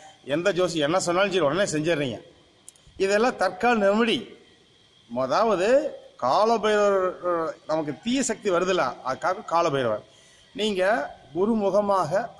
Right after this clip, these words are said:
காலபைரவர் மந்திரத்தை வாங்கி உள்ள நீங்க ஜபிக்க ஜபிக்க அதை ரத்தத்தில் கலந்து எட்டு அடி வரை நம்ம சுற்றி கொண்டு, எப்பொழுதும் இருபத்தி நாலு மணி சுற்றி கொண்டு இருக்கும். உங்கள் தீய சக்தி நெருங்காது. எந்த கோயில் போகணும்னு அவசியமே இல்லை.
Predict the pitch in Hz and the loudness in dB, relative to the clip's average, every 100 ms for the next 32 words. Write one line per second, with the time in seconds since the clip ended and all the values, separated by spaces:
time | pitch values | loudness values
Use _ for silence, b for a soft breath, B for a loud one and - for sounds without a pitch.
0 | - 147 170 220 220 196 185 160 151 160 | -6 2 4 4 4 4 2 2 0 -2
1 | 147 135 147 160 127 - - B B B | 0 0 0 -2 -4 -8 -20 B B B
2 | B 123 190 233 214 170 160 165 - 175 | B -4 0 2 2 0 0 -2 0 0
3 | 208 196 135 156 160 - 123 156 214 - | 2 -2 -2 0 -2 0 0 0 -2 -6
4 | B B - 131 117 139 226 214 180 151 | B B -4 -2 0 0 -2 -2 -2 0
5 | 151 170 175 151 156 175 196 190 156 170 | 2 0 -2 -4 -2 0 0 2 2 2
6 | 185 147 - 151 196 175 175 143 143 196 | 0 -2 -4 -6 -4 0 0 0 0 0
7 | 160 202 202 185 165 190 170 170 156 143 | 2 2 2 0 0 -2 -6 -2 -2 -2
8 | 120 139 147 143 B B B 160 185 170 | -2 -2 -4 -6 B B B -2 0 0
9 | - 226 247 - 151 208 147 160 165 156 | -2 0 0 -2 -2 -2 0 0 0 0
10 | 151 135 175 196 190 208 170 185 190 160 | 2 0 0 -2 0 -2 0 0 2 0
11 | 170 180 175 185 196 190 196 | -2 -2 -2 0 -2 0 0